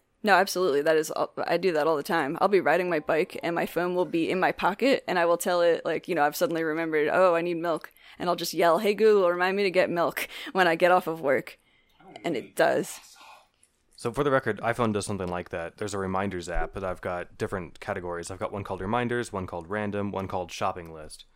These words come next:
Speaker 2: And it knows what those are, so I can say, I can hold down the home button or say, "Hey Siri," if I had that enabled, and do the same thing. But I did just download the Google Keep app because the reminders app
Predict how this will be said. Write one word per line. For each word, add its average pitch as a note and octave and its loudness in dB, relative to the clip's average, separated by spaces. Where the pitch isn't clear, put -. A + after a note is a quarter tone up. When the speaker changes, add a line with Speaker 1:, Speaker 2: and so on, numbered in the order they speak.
Speaker 2:
And G#2+ -4
it G2+ -6
knows G#2+ 0
what G2 -4
those F#2+ -6
are, F#2+ 0
so G2+ -12
I - -8
can F#2 -12
say, F2+ -8
I G#2 -8
can G2 -6
hold G2+ -2
down G2+ -4
the F2+ -6
home G2 -8
button F#2 -6
or F2+ -8
say, F#2 -10
"Hey F2 -10
Siri," F#2 -10
if - -14
I F2 -8
had F2 -12
that E2+ -8
enabled, E2+ -10
and G2+ -8
do G2 -8
the F#2 -12
same G2+ -6
thing. G#2 -10
But C#3 2
I A#2+ -2
did A#2+ -6
just A2 -6
download G#2+ -2
the G2 -12
Google G2 -4
Keep - -10
app D#2+ -10
because F#2+ -10
the G2 -8
reminders G#2 -2
app F#2+ -4